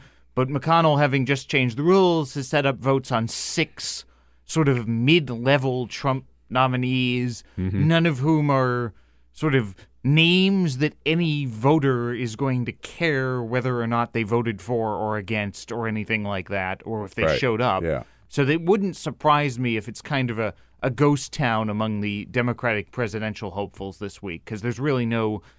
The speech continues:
Speaker 1: there's really no good reason for them to be in town.
Speaker 2: All right, but you have, uh, written that we, uh, w-, with, what, five senators so far? I lost track, but, uh, that there may be one more?
Speaker 1: Yes. Uh, so Michael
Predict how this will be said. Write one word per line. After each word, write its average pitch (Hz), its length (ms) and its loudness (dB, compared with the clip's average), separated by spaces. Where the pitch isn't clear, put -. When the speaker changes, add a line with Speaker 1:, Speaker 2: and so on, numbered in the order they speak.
Speaker 1:
there's 156 180 4
really 190 240 6
no 147 260 4
good 127 420 0
reason 117 400 -2
for 117 160 -6
them 104 220 -4
to 101 100 -12
be 95 160 -8
in 87 120 -12
town. 92 360 -10
Speaker 2:
All 127 60 4
right, 113 100 4
but 113 200 -4
you 202 160 2
have, 151 420 0
uh, 104 240 6
written 95 520 -2
that 95 440 2
we, 101 580 2
uh, - 120 -8
w-, 92 160 -8
with, 85 360 -6
what, 78 160 -2
five 95 320 0
senators 104 480 -2
so 101 160 -2
far? 113 380 -4
I 82 120 -6
lost 87 280 -8
track, 92 320 -4
but, 85 240 -2
uh, 101 180 2
that 104 220 -2
there 110 120 4
may 107 220 4
be 107 220 2
one 101 260 2
more? 107 320 2
Speaker 1:
Yes. 135 640 -4
Uh, 110 420 -2
so - 220 -6
Michael 120 540 -2